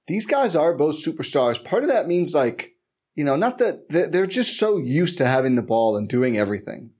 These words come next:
both of them. And I think Dame is adjusting even better than Giannis. Like, Dame is maybe too selfless, as, as I know people have said throughout preseason.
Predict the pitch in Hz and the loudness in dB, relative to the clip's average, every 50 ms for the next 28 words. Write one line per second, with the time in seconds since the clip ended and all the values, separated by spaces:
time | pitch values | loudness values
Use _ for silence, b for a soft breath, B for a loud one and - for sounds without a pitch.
0 | _ - 139 131 123 - 113 98 95 90 107 113 123 147 151 208 196 135 104 135 | _ 0 0 0 0 -2 -4 -8 -8 -8 -6 -2 0 0 2 0 0 0 0 2
1 | 139 147 143 131 117 101 117 107 113 123 113 - - 117 110 107 104 - - - | 2 2 2 0 0 -2 -2 0 0 0 0 -2 -2 -4 -4 -4 -6 -8 -6 -4
2 | 147 123 127 123 107 123 123 123 113 104 101 101 101 95 92 85 82 - - 113 | 0 0 2 2 2 2 2 0 0 0 -2 -2 -2 -2 -2 -2 -4 -6 -6 -6
3 | 110 98 131 127 135 135 131 123 113 101 - - b b b b b b - 131 | -4 -2 0 0 2 2 2 2 0 -2 -4 -8 b b b b b b -2 0
4 | 139 135 127 127 - 143 139 135 - - 123 120 117 - 117 113 110 - - 117 | 0 0 0 0 0 0 0 0 0 0 0 0 0 0 -2 -2 -2 -2 -2 -2
5 | 113 104 - - - 127 117 113 113 117 117 110 117 131 127 110 120 117 107 - | -2 -2 -4 -2 -2 0 0 2 2 2 0 0 0 0 0 2 2 0 0 0
6 | - 123 117 110 95 107 113 131 135 127 - - - 120 120 110 - 120 113 107 | 0 -2 -2 -2 -2 -2 0 2 0 0 -2 -2 -2 -2 -2 0 0 -2 -2 -2
7 | 104 113 117 120 | -2 -4 -6 -6